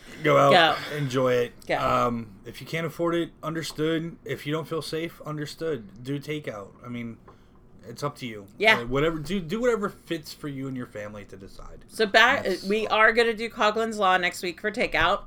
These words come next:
Speaker 2: Shout out to them. Big thank you to them. Um, we can't wait. Um, that'll be really a lot of fun.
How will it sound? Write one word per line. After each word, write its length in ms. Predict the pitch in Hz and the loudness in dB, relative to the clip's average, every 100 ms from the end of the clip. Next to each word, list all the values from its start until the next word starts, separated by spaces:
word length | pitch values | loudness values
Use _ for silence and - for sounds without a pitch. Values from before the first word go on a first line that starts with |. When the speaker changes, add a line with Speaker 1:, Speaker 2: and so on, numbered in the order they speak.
| - | -10
Speaker 2:
Shout 300 | - 170 180 | -2 2 4
out 180 | 185 190 | 4 0
to 100 | 240 | -2
them. 520 | 214 185 185 208 220 - | 2 4 4 2 -8 -10
Big 220 | 190 175 170 | -6 -6 -2
thank 340 | 196 185 - | -2 -2 -4
you 80 | 185 | -6
to 140 | 190 | -2
them. 400 | 180 165 170 254 - - - - - | 2 2 2 -2 -12 -20 -20 -20 -6
Um, 480 | 180 180 165 151 139 - | 0 2 2 0 -6 -4
we 160 | 180 | -2
can't 480 | 175 - 208 185 156 | -2 -2 -6 -4 -4
wait. 580 | 160 151 185 339 - - - - - - - | 0 0 0 -4 -10 -14 -16 -20 -20 -12 -6
Um, 380 | 156 147 139 | -4 -2 -4
that'll 220 | 135 135 139 | -4 -4 -6
be 140 | 131 | -8
really 260 | 117 76 - | -8 -10 -10
a 40 | |
lot 160 | 73 - | -8 -8
of 120 | - | -10
fun. 320 | - 62 64 | -12 -12 -12